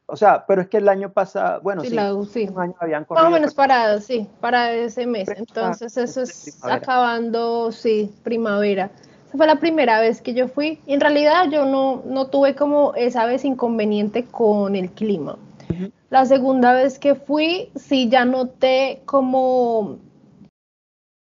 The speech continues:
Speaker 2: eso que decías de, del cómo varía en un día
Speaker 1: En
Speaker 2: el
Speaker 1: un día.
Speaker 2: clima,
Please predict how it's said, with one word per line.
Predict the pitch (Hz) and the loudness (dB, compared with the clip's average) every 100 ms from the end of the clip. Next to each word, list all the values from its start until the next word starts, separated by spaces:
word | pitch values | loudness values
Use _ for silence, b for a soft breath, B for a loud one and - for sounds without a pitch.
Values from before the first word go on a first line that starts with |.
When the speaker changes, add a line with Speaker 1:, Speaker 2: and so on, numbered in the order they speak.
| - | 2
Speaker 2:
eso | 277 262 269 | 4 4 0
que | 269 294 | 0 4
decías | 285 277 269 240 262 285 269 | 4 2 0 2 4 2 0
de, | 247 247 233 226 220 208 202 | 0 0 0 0 0 -2 -2
del | 226 226 226 226 220 202 - | 0 0 -2 -4 -6 -8 0
cómo | 254 247 254 | 2 4 6
varía | 262 247 240 220 | 4 4 0 -2
en | 240 | -2
un | 226 202 | -2 -2
día | 180 214 180 - - _ _ | -2 -2 -2 -4 -12 _ _
Speaker 1:
En | 196 | -8
Speaker 2:
el | |
Speaker 1:
un | - | -6
día. | |
Speaker 2:
clima, | 247 220 170 170 | -4 -4 -4 -10